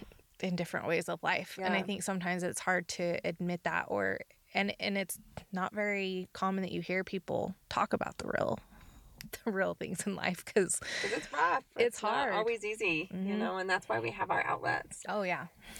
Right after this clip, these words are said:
Speaker 2: Is for that reason,
Speaker 1: Yep.
Speaker 2: you know, and I know that there's so many moms that are going through things, um, that are hard, and I think it's real, especially in Utah.
Speaker 1: Oh,
Speaker 2: I think
Speaker 1: yeah.
Speaker 2: that Utah moms, I don't know if it's just the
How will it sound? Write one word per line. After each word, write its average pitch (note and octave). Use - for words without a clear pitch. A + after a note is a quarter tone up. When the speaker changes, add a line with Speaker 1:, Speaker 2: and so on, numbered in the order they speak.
Speaker 2:
Is F3+
for F3+
that F3
reason, E3
Speaker 1:
Yep. -
Speaker 2:
you F#3
know, E3
and E3+
I E3+
know E3+
that E3+
there's F3
so -
many F3+
moms E3+
that D#3
are D#3+
going E3
through E3+
things, D#3+
um, E3
that F#3
are G#3
hard, A3+
and F3+
I G3+
think G#3
it's -
real, G3
especially -
in A#3
Utah. -
Speaker 1:
Oh, -
Speaker 2:
I G3+
think F3+
Speaker 1:
yeah. F3
Speaker 2:
that A3
Utah A#3
moms, F#3+
I -
don't G3
know A3
if C4
it's A3
just -
the E3+